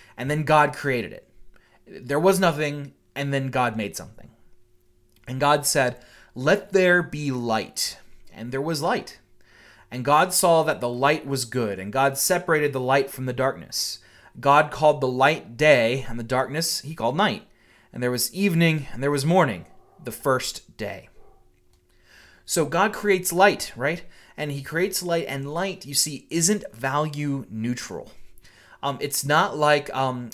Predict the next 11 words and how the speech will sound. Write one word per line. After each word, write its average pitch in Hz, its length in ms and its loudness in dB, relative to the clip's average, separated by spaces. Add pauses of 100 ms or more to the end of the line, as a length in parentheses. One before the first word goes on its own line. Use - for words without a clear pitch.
uh, 123 40 -12
uh, 117 760 -10 (420)
I 135 140 -6
don't 120 120 -4
know, 110 100 0
what's 135 220 -2
value 113 360 -4
neutral? 104 340 -10
The 143 80 -8
color 208 440 0
gray. 110 520 -10